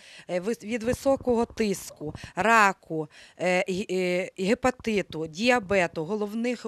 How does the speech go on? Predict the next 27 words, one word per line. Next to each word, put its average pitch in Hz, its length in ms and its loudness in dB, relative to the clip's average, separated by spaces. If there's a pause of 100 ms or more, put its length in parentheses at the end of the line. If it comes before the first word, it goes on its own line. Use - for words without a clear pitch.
(140)
е, 175 60 -6 (520)
е, 170 240 -4
головних 233 640 -2
болей. 160 500 -4 (500)
А 202 100 0
також 285 520 -2
його 233 440 -2
чудова 220 420 -2
книжка, 240 380 -4
яка 196 340 0
називається 190 880 0 (260)
«Сім 262 460 4
стовпів 196 540 0
здоров'я». 160 800 0 (440)
О, 160 300 2
раджу 214 300 4
всім 202 280 -2
прочитати 165 640 -2
її, 156 160 -4
тому 196 220 0
що, 185 260 2 (320)
е, 175 300 8
на 202 160 6
цій 233 220 2
книжці, 240 420 2
можна 185 300 2
сказати, 185 500 0